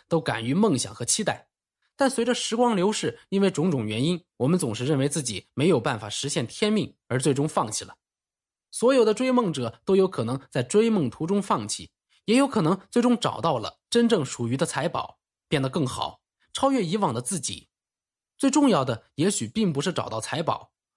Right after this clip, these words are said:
而是在追梦的过程中培养了自己的精神和毅力。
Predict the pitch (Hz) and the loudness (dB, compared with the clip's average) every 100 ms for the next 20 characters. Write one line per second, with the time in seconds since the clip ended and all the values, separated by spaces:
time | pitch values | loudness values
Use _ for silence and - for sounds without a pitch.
0 | _ _ 143 185 190 170 226 226 214 147 | _ _ -2 0 0 0 2 2 2 2
1 | - 143 139 156 180 - - 160 151 123 | 0 0 0 0 -2 -4 -4 0 0 0
2 | 131 147 110 101 - 220 - 104 - - | -4 -4 -6 -6 -2 0 0 -4 -8 -4
3 | 180 165 90 85 | -2 -2 -4 -10